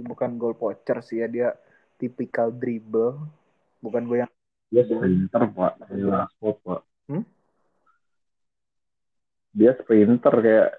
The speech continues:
Speaker 2: maksudnya pemain dengan speed tinggi yang kayak modelnya kayak Rashford dia tuh.
Speaker 1: Iya, maksudnya Son itu beda sama Ken gitu. Ken itu seorang, apa ya, pembunuh di depan kotak penalti. Kalau Son tuh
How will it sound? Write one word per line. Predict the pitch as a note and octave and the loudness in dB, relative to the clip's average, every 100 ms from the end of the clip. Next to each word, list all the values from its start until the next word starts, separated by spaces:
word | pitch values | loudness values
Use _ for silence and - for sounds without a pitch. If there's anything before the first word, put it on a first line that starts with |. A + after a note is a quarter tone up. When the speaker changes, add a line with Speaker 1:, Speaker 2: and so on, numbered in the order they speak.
| - | -4
Speaker 2:
maksudnya | A2+ - C#3 C#3 A#2 | -4 0 4 4 4
pemain | - A2+ A2 A2 | 2 2 4 6
dengan | A2 A2 | 4 2
speed | - G#2 | -2 -4
tinggi | A2 A2 A#2+ C3 | 2 6 8 8
yang | A2 | 6
kayak | G#2+ G#2 | 4 4
modelnya | G#2+ G#2+ A#2 C#3+ | 6 6 6 4
kayak | A2+ G2+ - | 6 4 2
Rashford | - - - | -2 -10 -6
dia | F#2+ F#2 | 0 0
tuh. | A2+ G#2+ _ _ _ _ _ _ _ _ _ _ _ _ _ - | -2 -8 _ _ _ _ _ _ _ _ _ _ _ _ _ -10
Speaker 1:
Iya, | C#3+ C#3+ A2+ B2+ C#3+ | -4 -2 -2 -4 -10
maksudnya | D3 A#2+ B2+ D3 D3 - _ _ _ _ _ _ _ | -18 -18 -14 -12 -10 -12 _ _ _ _ _ _ _
Son | - B2+ B2+ | -6 -6 -8
itu | C3+ D#3 D3 - A#2 | -8 -6 -6 -8 -8
beda | A#2+ C3 A#2+ A2+ | -8 -4 -4 -4
sama | - A2+ A2 A2 A2 | -6 -12 -12 -12 -12
Ken | - A#2 A2+ A2+ | -6 -6 -6 -10
gitu. | G#2+ G#2 A2 - | -12 -12 -14 -10
Ken | B2 A#2+ | -10 -10
itu | A2+ - C3 B2 A2 | -14 -12 -10 -10 -12
seorang, | - A#2 A#2+ A#2+ A#2+ A#2+ B2 _ _ _ _ _ | -10 -8 -6 -8 -12 -18 -20 _ _ _ _ _
apa | - - C3+ | -16 -8 -6
ya, | A#2 | -6
pembunuh | - A#2+ A#2+ C3 D3 | -8 -12 -8 -6 -4
di | D3+ B2+ | -4 -8
depan | - A#2 B2 | -10 -12 -8
kotak | A#2+ - - | -10 -10 -12
penalti. | A#2 B2 B2+ | -10 -10 -12
Kalau | - A#2 A2+ A2+ | -8 -4 -4 -4
Son | C3+ C#3 | -8 -6
tuh | D3+ | -8